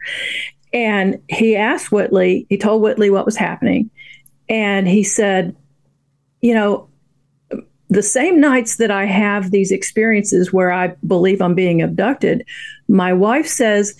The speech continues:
she, there's a, there's a weird smell in the house." And I, I get this confused, but it was like, she says, um, it, it smelled like wet cardboard.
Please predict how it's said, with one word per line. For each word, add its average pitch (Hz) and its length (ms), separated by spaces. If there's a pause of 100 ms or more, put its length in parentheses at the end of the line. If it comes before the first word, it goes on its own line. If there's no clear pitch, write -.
(380)
she, 226 440
there's 208 220
a, 202 320
there's 196 240
a 190 60
weird 202 340
smell 226 720
in 196 140
the 180 60
house." - 600
And 190 420 (760)
I, 180 240
I 285 100
get 359 240
this 277 200
confused, 220 520
but 208 100
it 208 160
was 202 300
like, 202 320 (540)
she 247 320
says, 214 520 (440)
um, 185 380 (100)
it, - 160
it 202 80
smelled 220 300
like 190 440 (480)
wet 196 380
cardboard. 180 1000